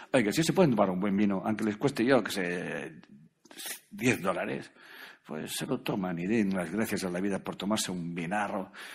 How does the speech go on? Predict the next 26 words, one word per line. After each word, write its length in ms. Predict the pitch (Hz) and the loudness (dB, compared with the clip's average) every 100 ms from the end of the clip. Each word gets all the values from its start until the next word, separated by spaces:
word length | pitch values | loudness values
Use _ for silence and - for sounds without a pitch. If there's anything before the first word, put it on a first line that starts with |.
| - - | -16 -12
no 80 | - | -6
sé, 140 | 101 | -4
de 100 | 85 | -4
Mendoza 640 | 85 80 113 - 95 92 87 | -4 0 0 0 0 -2 -2
o 140 | 85 | -4
de, 260 | 87 85 80 - - - - | -4 -6 -8 -14 -16 -16 -10
de, 380 | 87 90 85 | -6 -6 -6
de 40 | 80 | -6
donde 280 | 87 85 - | -6 -6 0
sea, 280 | 139 107 | 6 6
¿no? 180 | 95 131 | 6 4
O 60 | 98 | 4
sea, 380 | 92 85 82 - - _ _ _ | 2 0 -2 -8 -18 _ _ _
¿por 100 | 90 | -2
qué 80 | 120 | 4
no? 180 | 196 - - - _ _ | 4 2 -4 -20 _ _
¿Eh? 220 | 180 226 226 - _ _ - - - | 2 2 2 -6 _ _ -20 -20 -2
Eso 220 | 170 123 | 0 4
mi 140 | 139 | 4
mujer 260 | 120 113 151 | 4 4 6
y 40 | |
yo 40 | 139 | 8
lo 60 | |
hacemos 240 | 120 107 107 | 6 4 2
cada 200 | 92 82 | -2 -2
noche. 300 | 80 - | -6 -10